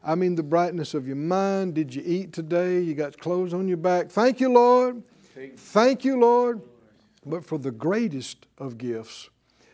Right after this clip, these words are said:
Jesus and salvation, soon this life will be over.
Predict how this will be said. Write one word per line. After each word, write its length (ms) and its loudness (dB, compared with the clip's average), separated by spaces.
Jesus 680 -6
and 200 -10
salvation, 840 -8
soon 400 0
this 160 -6
life 300 2
will 80 -6
be 180 -6
over. 400 -10